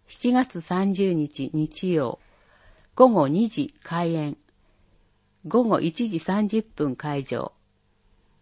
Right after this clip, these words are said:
ところ、市民文化センター。出演者、高橋幸代、チェロ。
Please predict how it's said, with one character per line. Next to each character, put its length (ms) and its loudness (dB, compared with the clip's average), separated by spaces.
と 100 0
こ 180 2
ろ、 200 4
市 200 -2
民 260 6
文 240 0
化 140 -2
セ 180 -2
ン 80 -2
タ 340 -8
ー。 60 -20
出 240 0
演 160 4
者、 300 -6
高 280 0
橋 140 0
幸 560 -8
代、 200 -2
チ 160 0
ェ 60 2
ロ。 140 -4